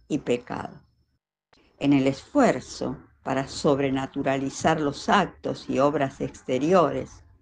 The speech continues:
con la pureza de intención, en fomentar la comunicación con Dios por la oración, cumpliendo las inspiraciones divinas.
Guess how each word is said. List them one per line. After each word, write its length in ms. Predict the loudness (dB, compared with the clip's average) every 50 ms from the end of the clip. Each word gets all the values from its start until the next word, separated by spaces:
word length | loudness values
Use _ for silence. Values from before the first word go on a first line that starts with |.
| _
con 220 | _ -6 -4 -2 -2
la 120 | -2 -2
pureza 500 | 0 0 0 0 0 -2 -2 -2 -2 -2 0
de 60 | -2
intención, 960 | -2 -4 -4 -4 -6 -6 -6 -8 -8 -8 -6 -4 -2 -2 -2 -4 -6 -8 -12 -16 _ _ _ _ _ _ _ _ _ _ _ _ _ _ -16 -6 -2
en 120 | 0 0
fomentar 680 | 2 4 4 4 4 4 2 0 0 0 0 2 2 4
la 180 | 4 2 2
comunicación 920 | 0 -2 0 2 2 2 0 0 0 -2 -4 -4 -4 -2 -2 0 0 0
con 300 | -2 -2 -2 0 -2 0
Dios 480 | 2 2 2 4 2 0 -2 -6 -10 _ _
por 220 | -8 -6 -4 -2
la 140 | 0 0 0
oración, 880 | -2 -2 -6 -8 -10 -12 -4 0 2 4 4 4 2 0 -4 -6 -10 -16 _ _ _ -20 _ _ _ _ _ _ _ _ _
cumpliendo 680 | _ 0 0 0 0 2 0 2 2 2 4 4 2 2
las 260 | 2 0 -4 -6 -6
inspiraciones 1080 | -6 -6 -6 -6 -12 _ -4 0 0 0 -2 -2 -6 -4 0 2 2 2 2 0 -2 -4
divinas. 680 | -2 -2 0 0 0 -2 -2 -2 -4 -8 -10 -14 -18